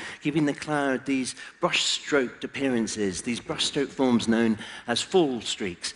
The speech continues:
And these winds up there can be very, very fierce. They can be two hundred miles an hour, three hundred miles an hour. These clouds are bombing along, but from all the way down here,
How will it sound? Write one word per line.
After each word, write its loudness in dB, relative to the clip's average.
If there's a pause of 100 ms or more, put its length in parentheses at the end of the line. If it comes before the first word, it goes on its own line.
(160)
And 6
these 4
winds 6
up 2
there 4
can -2
be 4
very, 6
very 4
fierce. -2
They -4
can 4
be 2
two 2
hundred 4
miles 4
an 2
hour, 2
three 0
hundred 4
miles 2
an 2
hour. 0 (220)
These 0
clouds 0
are 2
bombing 8
along, 4
but 0
from 2
all 6
the 2
way 4
down 2
here, 0